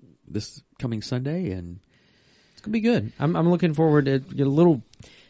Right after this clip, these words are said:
Speaker 2: little different feel on our worship set this coming week, but I'm, I think it's gonna be good. It's good to ch-, change things up.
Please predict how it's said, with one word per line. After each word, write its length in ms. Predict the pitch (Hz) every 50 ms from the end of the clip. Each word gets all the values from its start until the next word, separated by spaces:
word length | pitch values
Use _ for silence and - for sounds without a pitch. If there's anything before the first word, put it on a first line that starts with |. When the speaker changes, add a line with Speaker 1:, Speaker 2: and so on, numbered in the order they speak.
| _ _
Speaker 2:
little 220 | - 175 185 180 160
different 460 | 135 135 151 151 - 151 143 131 -
feel 340 | - - 131 131 147 156 156
on 140 | 143 135
our 120 | 123 113 107
worship 420 | 101 104 113 120 - - - 113
set 240 | - - 151 143 -
this 160 | - 151 143
coming 320 | - - 143 143 147 147 139
week, 360 | 139 147 170 180 - - -
but 140 | - 117 120
I'm, 280 | 117 117 117 120 - -
I 60 | - 120
think 160 | - 131 131
it's 100 | 123 -
gonna 160 | - 127 117
be 120 | 113 117
good. 220 | 107 113 110 101 101
It's 140 | 107 - -
good 140 | 123 117 113
to 60 | 110
ch-, 280 | 104 _ - - - -
change 300 | - 127 120 110 - -
things 240 | 110 107 104 101
up. 260 | 101 98 98 - -